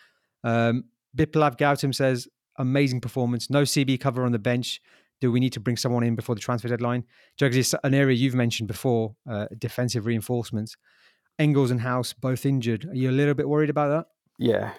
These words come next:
Speaker 2: I'm a bit worried, to be honest, 'cause obviously Mings' injury record is not great, and House and Engels are a bit suspect in, in either way, where Engels lacks a bit of pace and House is a,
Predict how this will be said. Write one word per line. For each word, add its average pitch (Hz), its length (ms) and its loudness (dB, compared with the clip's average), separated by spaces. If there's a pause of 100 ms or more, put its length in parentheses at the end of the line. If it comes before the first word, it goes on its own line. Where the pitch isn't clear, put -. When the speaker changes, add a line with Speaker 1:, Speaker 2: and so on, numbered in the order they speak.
Speaker 2:
I'm 139 220 4
a 123 40 0
bit 101 200 2
worried, 104 280 0
to - 80 -10
be 107 60 -2
honest, 101 340 -6
'cause 107 200 -4
obviously 107 220 -2
Mings' 110 440 -2
injury 110 260 -2
record 104 220 -2
is 98 100 -6
not 90 160 -4
great, 95 260 0
and 101 260 -4 (680)
House 117 360 2
and 76 100 -2
Engels 101 680 -2 (180)
are 104 160 2
a 101 40 0
bit - 160 0
suspect - 500 -4
in, 101 180 -4
in 101 140 -4
either 104 240 -2
way, 101 200 2
where 101 200 0
Engels 101 380 -2
lacks - 220 0
a 104 40 -10
bit 95 120 2
of - 100 -4
pace 107 400 0
and 98 180 -4
House 104 380 0
is 107 200 -6
a, 104 120 -2